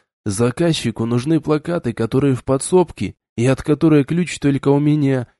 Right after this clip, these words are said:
и еще одного парня, но того не могут найти, так что надо бежать". "Да без проблем, я тоже скоро свалю.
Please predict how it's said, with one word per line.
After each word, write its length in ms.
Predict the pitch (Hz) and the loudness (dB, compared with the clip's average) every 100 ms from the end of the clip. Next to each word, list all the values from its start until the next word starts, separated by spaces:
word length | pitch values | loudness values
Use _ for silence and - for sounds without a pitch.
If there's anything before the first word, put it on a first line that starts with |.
| - | -6
и 60 | 110 | -2
еще 340 | 131 - 185 | -2 0 2
одного 340 | 160 139 147 139 | 2 2 2 2
парня, 480 | 143 135 117 - - _ 120 | 2 2 0 -8 -14 _ -2
но 140 | 123 | 0
того 300 | 131 156 180 | 2 4 4
не 120 | 151 | 4
могут 340 | 165 185 123 113 | 2 2 2 -2
найти, 480 | 110 107 - 98 - _ - - | -2 -4 -6 -8 -10 _ -20 -2
так 200 | 156 165 | -2 0
что 180 | - 185 | 0 2
надо 240 | 185 160 | 4 2
бежать". 640 | 151 143 131 120 101 - _ _ _ _ _ - | 4 2 2 0 -2 -8 _ _ _ _ _ -16
"Да 300 | 107 120 190 | -4 0 0
без 220 | 185 180 | 0 -2
проблем, 560 | - 180 170 156 98 - | 0 0 2 0 0 -6
я 240 | 110 113 | -2 -2
тоже 300 | 135 190 135 | 0 0 0
скоро 320 | 98 - 107 92 | -2 -2 -4 -4
свалю. 460 | - 107 107 98 | -4 -4 -2 -6